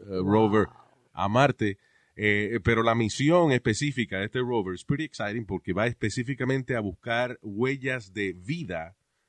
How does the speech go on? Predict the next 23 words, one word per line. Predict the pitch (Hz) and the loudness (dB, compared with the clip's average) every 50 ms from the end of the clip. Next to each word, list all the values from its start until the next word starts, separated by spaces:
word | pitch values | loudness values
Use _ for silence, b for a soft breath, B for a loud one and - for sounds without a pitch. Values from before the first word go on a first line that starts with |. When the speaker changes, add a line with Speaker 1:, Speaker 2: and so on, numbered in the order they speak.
| _ _ _ _ _ | _ _ _ _ _
Speaker 1:
en | - 101 95 98 | -12 -12 -10 -4
Marte. | 98 110 117 113 95 - - 64 55 | -2 0 0 0 -2 -8 -14 -18 -18
So, | - - - 104 101 | -12 -6 -4 -4 -2
de | 98 104 | 0 0
hecho, | 110 123 - 139 | -2 0 0 0
el, | 127 117 107 101 - | 0 0 0 -4 -8
el | 92 101 | -10 -8
lugar | 98 101 101 98 107 113 113 | -8 -6 -4 -2 -2 -2 -2
donde | 127 135 135 131 135 127 | -4 -4 -4 -4 -4 -6
aterrizaron | 123 - 120 113 113 110 - - 117 117 123 123 120 113 107 104 _ _ _ _ _ _ _ _ _ | -6 -6 -6 -6 -6 -6 -6 -4 -4 -2 -2 -2 -2 -4 -6 -10 _ _ _ _ _ _ _ _ _
el | _ 92 101 | _ -6 -2
rover | 110 135 180 185 143 123 117 110 - - | 0 2 2 2 2 2 0 -2 -4 -8
es, | 107 113 113 117 117 - _ _ 120 - - - _ _ _ _ _ _ | -10 -8 -8 -8 -10 -12 _ _ -20 -20 -20 -20 _ _ _ _ _ _
es | 98 104 107 | -6 -4 -2
lo | 123 120 | -2 -2
que | - - 117 113 107 104 98 - | -2 -2 -2 -2 -2 -4 -6 -8
se | - - - 104 | -12 -16 -16 -12
cree | - 113 113 | -10 -10 -10
que | - 123 | -8 -6
era | 120 117 | -6 -4
un | 123 120 110 101 | -4 -2 -2 0
lago | 107 120 120 104 90 90 87 92 | 2 2 2 0 0 -2 -2 -4
antes. | 98 87 - - 62 - | -4 -6 -10 -14 -20 -20